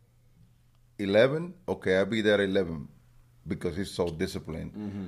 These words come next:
Speaker 1: at the way he handled business. But I had a question for him. Every time I think of baseball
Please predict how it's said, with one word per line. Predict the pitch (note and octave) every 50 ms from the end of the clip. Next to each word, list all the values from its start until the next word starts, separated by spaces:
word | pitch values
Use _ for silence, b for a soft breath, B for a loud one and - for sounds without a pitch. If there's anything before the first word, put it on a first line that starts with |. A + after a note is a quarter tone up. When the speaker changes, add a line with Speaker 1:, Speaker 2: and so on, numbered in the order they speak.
| E2 - -
Speaker 1:
at | - D#2 D2+
the | E2+
way | D#2+ E2+ F2+ F2+
he | F2+ F2+ F2 F2
handled | F2+ F2+ F2+ F2 E2+ D2+ D2+
business. | F#2 F2 D2+ E2 E2 C#2+ C2+
But | D2 E2+ F#2 F2 E2+ - - - _ _ _ _ _ _ _ _ _ _ _ - - - _ -
I | F#2+ G#2
had | A#2+ A#2 G2
a | F#2
question | - - G#2+ G#2 G#2 - F#2 D#2+
for | - E2 E2 D#2+
him. | D#2 D2 C#2 - - - - B B B B B B B
Every | B2 A#2+ D#3
time | D3 D#3 C#3+ C3
I | A#2
think | - C3 B2+ A2+ -
of | F#2 D2+
baseball | E2 G2 G2 F#2+ - - D2+ C#2 B1+